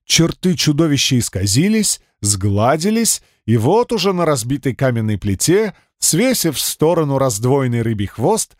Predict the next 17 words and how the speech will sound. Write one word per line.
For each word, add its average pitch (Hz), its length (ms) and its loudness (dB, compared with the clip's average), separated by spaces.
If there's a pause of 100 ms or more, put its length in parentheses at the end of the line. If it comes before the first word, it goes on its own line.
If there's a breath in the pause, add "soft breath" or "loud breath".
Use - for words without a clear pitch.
(200)
замерла 147 520 2
худая, 185 800 -2
обнажённая 127 880 0
девушка. 98 720 -2 (320)
Опирается 117 680 0
о 92 40 -6
камень 208 500 0
дрожащими 170 680 0
руками, 156 580 0 (280 soft breath)
смотрит 214 680 0
из-под 170 340 0
лобья 165 540 0 (100)
сквозь 139 380 0
завесу 131 460 0
спутанных 170 600 -2
зеленоватых 110 760 -2
волос. 85 520 -4